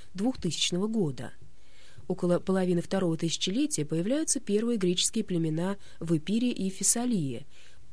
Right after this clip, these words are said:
Около тысячного года греки завоевали Циклады, Крит и Малую Азию.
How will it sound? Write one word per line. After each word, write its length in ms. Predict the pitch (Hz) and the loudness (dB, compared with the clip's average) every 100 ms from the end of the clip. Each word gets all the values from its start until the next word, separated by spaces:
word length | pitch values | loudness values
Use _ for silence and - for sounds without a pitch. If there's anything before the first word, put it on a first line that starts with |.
| - | -2
Около 340 | 202 190 185 | 0 4 4
тысячного 580 | - 294 311 254 175 170 | 4 4 4 4 4 4
года 320 | 165 160 147 | 2 2 2
греки 320 | 147 190 294 269 | 2 2 2 2
завоевали 540 | 233 214 202 240 226 | 6 6 6 4 4
Циклады, 580 | - 180 180 190 247 254 | 4 4 2 2 2 0
Крит 400 | - 196 247 - | 0 2 2 0
и 200 | 196 240 | 0 2
Малую 440 | 220 208 202 240 - | 2 2 2 2 2
Азию. 680 | 262 170 135 131 123 139 | 0 0 0 -2 -6 -8